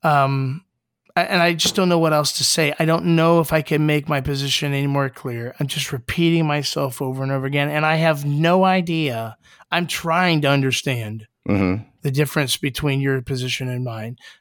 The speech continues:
Speaker 1: And maybe I have to think about it some more and try to figure out how, uh, you know, the, the difference,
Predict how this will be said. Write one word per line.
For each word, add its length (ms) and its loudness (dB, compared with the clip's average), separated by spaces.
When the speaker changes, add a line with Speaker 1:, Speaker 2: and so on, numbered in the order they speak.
Speaker 1:
And 80 0
maybe 300 4
I 100 4
have 140 4
to 100 -4
think 240 0
about 240 4
it 100 0
some 200 2
more 200 4
and 120 -2
try 200 0
to 80 -2
figure 400 -2
out 220 2
how, 640 2
uh, 280 2
you 140 2
know, 120 2
the, 260 -2
the 120 -2
difference, 560 0